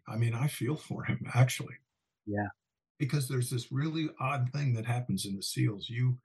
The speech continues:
Speaker 1: you leave civil society and you join this group of secretive people, and your world actually just gets smaller and smaller and smaller and smaller.
Speaker 2: Mm.
Speaker 1: And, uh,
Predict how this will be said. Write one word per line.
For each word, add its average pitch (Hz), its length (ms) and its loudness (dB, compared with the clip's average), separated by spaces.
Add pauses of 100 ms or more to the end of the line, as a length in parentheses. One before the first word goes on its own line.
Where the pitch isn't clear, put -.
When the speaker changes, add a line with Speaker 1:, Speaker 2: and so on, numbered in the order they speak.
(520)
Speaker 1:
you 143 340 2
leave 131 520 0 (120)
civil 127 420 0
society 123 880 -2
and 107 180 -6
you 127 160 6
join 123 360 0
this 113 200 -4
group 113 340 0
of 90 220 -4 (380)
secretive 110 640 0
people, - 500 2
and 110 140 -4
your 147 120 0
world 135 520 0
actually 117 460 -2
just 123 300 -2
gets - 240 -4 (140)
smaller 107 340 -2 (300)
and - 200 2 (140)
smaller - 580 0
and 151 120 -2
smaller - 500 -2 (100)
and 101 120 -6
smaller. - 480 -2 (580)
Speaker 2:
Mm. 101 280 0
Speaker 1:
And, 92 420 0
uh, 90 300 0